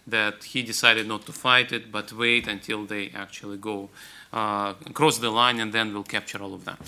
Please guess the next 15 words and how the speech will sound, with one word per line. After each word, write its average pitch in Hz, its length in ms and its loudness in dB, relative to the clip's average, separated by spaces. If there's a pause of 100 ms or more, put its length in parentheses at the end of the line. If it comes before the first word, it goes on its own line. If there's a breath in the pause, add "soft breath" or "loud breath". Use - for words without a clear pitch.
(360 loud breath)
Uh, 110 260 2
so, 117 500 4 (440 loud breath)
and 131 200 2
this 160 120 4
is - 380 2 (140)
something 147 320 4
which 113 180 -4
is 110 160 -2
very, 127 380 8
very 107 280 0
important. 90 520 -10 (440 loud breath)
Uh, 107 400 4
we 120 140 -4
have 127 260 4 (360)
repeated, 147 640 0